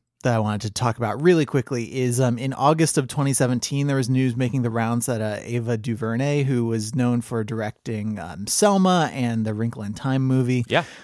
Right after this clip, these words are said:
Speaker 1: she was said to be adapting Dawn for T V,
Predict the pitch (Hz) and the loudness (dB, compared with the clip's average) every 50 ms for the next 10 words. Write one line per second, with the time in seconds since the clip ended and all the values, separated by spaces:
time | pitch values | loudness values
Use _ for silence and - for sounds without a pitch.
0 | - _ - - - 180 175 170 - 190 160 151 127 147 131 139 135 139 - - | -20 _ -6 -2 2 4 4 6 6 6 4 4 4 2 0 2 0 0 0 -2
1 | 123 120 110 131 127 123 123 - - 143 127 127 123 113 131 123 117 120 123 123 | -4 -2 0 2 2 2 2 2 0 0 0 0 0 0 0 0 2 2 0 0
2 | - - 127 117 - - - 143 120 110 135 135 202 240 269 | -2 -2 -4 -4 -4 -6 -6 -6 -4 -4 -2 -2 0 -2 -2